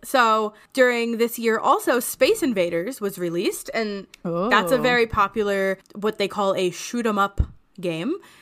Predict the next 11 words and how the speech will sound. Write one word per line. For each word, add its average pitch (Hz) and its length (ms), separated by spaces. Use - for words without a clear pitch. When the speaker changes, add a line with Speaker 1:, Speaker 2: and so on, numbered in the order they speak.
Speaker 1:
where 196 220
you're 185 160
just, 180 180
like, 180 260
you 185 140
know, 165 280
a 190 60
plane 190 520
shooting 180 500
at 165 160
things. 170 380